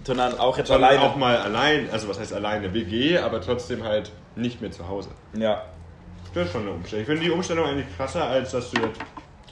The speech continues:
Speaker 2: überhaupt umziehst, so.
Speaker 1: Ja,
Speaker 2: Oder nach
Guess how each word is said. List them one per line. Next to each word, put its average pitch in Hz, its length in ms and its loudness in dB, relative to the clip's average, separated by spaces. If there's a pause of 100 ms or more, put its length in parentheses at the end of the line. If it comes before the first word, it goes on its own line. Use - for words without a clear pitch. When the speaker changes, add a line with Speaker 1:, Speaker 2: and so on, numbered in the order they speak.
(920)
Speaker 2:
überhaupt 113 340 -4
umziehst, 101 580 -6
so. 92 160 -8 (760)
Speaker 1:
Ja, 131 180 6
Speaker 2:
Oder 147 140 10
nach 147 120 2